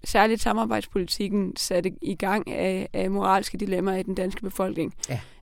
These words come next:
Speaker 1: øh, er, øh, repræsenteret i den her film.
Speaker 2: Mm. Kan du sige lidt om, hvem er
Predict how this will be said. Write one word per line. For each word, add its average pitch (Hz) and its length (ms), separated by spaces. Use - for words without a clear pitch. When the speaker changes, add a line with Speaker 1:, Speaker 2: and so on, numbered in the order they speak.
Speaker 1:
øh, 190 320
er, 180 220
øh, 180 240
repræsenteret 196 720
i - 60
den 180 160
her 202 100
film. - 360
Speaker 2:
Mm. 123 100
Kan 165 80
du 175 80
sige 254 180
lidt 233 140
om, 226 100
hvem 226 200
er 214 140